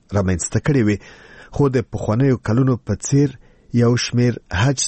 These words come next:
ته تللي افغانان بیا د حج او اوقافو وزارت د مرستې او ملاتړ له کمښت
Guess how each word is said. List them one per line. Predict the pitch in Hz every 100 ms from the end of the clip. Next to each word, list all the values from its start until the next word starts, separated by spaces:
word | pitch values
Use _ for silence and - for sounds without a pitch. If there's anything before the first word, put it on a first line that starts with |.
| -
ته | 95
تللي | - 131 120 -
افغانان | 90 - 95 131 147
بیا | 131 127 - - -
د | 117
حج | 131 139 -
او | 127 127 127
اوقافو | 120 - 123 - 117
وزارت | 110 117 120 - - - -
د |
مرستې | 117 113 110 - 113 -
او | 95
ملاتړ | 95 92 - 143 135 - _ _ 107
له | 98 90 101
کمښت | 113 147